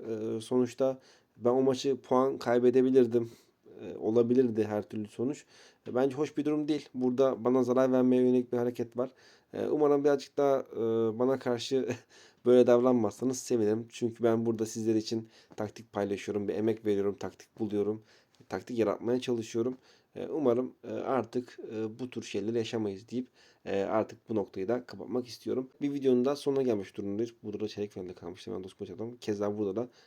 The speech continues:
kadro değerinde görmüş olduğunuz gibi yine fark açmış durumdayız. Evet, e, video çok fazla uzatmayalım artık. Sizler de arkadaşlar, e, bizi desteklemek isterseniz aşağıda yer alan abone ol tuşuna basarak bize desteğinizi gösterebilirsiniz.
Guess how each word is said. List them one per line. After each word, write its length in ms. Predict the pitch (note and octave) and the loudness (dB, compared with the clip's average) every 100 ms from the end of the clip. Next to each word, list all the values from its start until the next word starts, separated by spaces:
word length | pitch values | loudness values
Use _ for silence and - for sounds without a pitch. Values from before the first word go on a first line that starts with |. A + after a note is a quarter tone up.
| _ | _
kadro 300 | - G2+ G2 | -6 -2 -2
değerinde 220 | F#2+ G2 | -2 -2
görmüş 240 | G2+ G2 - | -4 -6 -10
olduğunuz 220 | F#2 F#2 | -10 -10
gibi 180 | G2 G#2+ | -6 -4
yine 160 | G#2 | -4
fark 260 | G#2 G#2 F#2 | -4 -6 -6
açmış 300 | F#2 G#2+ - | -12 -14 -14
durumdayız. 440 | F2+ G2 A#2 B2+ _ - - - - | -12 -8 -10 -10 _ -20 -20 -16 0
Evet, 400 | E3 D#3 - - | 0 0 -4 -6
e, 320 | A#2 A2+ A2 | 0 2 2
video 240 | A2+ B2 A#2+ | 2 2 2
çok 180 | A#2+ | 0
fazla 180 | B2 A2+ | 2 2
uzatmayalım 440 | A#2 - G#2+ G2+ G2 | 0 -4 -4 -4 -6
artık. 340 | F#2+ - - _ - _ _ | -6 -12 -14 _ -20 _ _
Sizler 240 | - C3 | 2 4
de 40 | B2+ | 4
arkadaşlar, 600 | A#2 A2+ G#2+ - C3+ - A2 | 2 0 0 0 -2 -4 -6
e, 280 | A2 G#2+ A2 | -2 0 0
bizi 120 | A2+ | -2
desteklemek 380 | G#2+ A2 A#2+ A#2 | -2 -4 -2 -2
isterseniz 520 | - A2+ G#2 B2 B2+ | -2 -4 -2 -6 -4
aşağıda 400 | A#2 - A#2 A#2 | -6 -2 0 0
yer 100 | A2+ | 0
alan 260 | G#2 G#2+ B2+ | 0 -2 -4
abone 280 | G#2+ A2 A#2 | -2 2 2
ol 40 | |
tuşuna 260 | A2 - G#2 | 0 -4 -4
basarak 280 | F#2+ B2 A#2+ | -4 -4 -2
bize 120 | A#2 | -2
desteğinizi 420 | A2 - F#2+ A2 | -2 -6 -8 0
gösterebilirsiniz. 840 | C3+ C3 C#3 C#3 B2 A2+ C3+ C#3+ | 0 2 2 2 2 -4 -4 -6